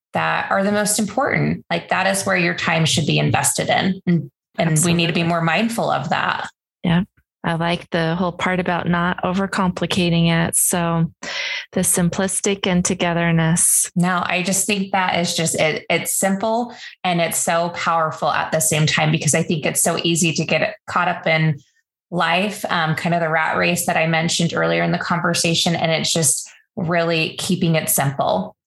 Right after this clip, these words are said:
Speaker 1: Uh,
Speaker 2: Mm-hmm.
Speaker 1: one of my coworkers always says, um,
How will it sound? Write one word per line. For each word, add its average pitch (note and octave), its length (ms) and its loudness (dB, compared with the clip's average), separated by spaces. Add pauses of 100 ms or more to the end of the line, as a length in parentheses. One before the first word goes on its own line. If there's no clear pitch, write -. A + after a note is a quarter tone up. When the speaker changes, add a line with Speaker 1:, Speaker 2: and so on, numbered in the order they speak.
Speaker 1:
Uh, G3 140 0
Speaker 2:
Mm-hmm. F3+ 80 -2
Speaker 1:
one F#3 100 0
of F#3 40 -2
my G3+ 120 2
coworkers F3 600 0
always D#3+ 380 2
says, D#3 420 0
um, D3 380 0